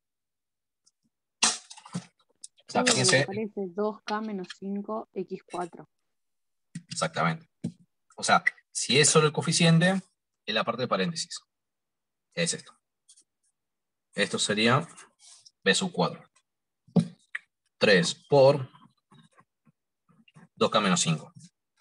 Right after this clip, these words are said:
Speaker 1: ¿Sí? Y así con todo lo demás. Vamos para P.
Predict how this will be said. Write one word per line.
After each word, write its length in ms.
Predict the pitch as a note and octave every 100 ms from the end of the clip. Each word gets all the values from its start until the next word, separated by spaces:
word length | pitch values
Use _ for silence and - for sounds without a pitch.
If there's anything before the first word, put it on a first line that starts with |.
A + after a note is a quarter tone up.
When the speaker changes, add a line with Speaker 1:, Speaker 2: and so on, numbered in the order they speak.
| _ _ _ _ -
Speaker 1:
¿Sí? 240 | F3 F3 - _ -
Y 100 | G#3
así 200 | F3+ -
con 140 | D#3 C3
todo 80 |
lo 60 | A2+
demás. 400 | G2 F2 - _ _ _ _ _ _ _ _ _ _ _ _ _ -
Vamos 200 | C3+ C#3
para 200 | C3+ A#2+
P. 380 | G#2 E2 -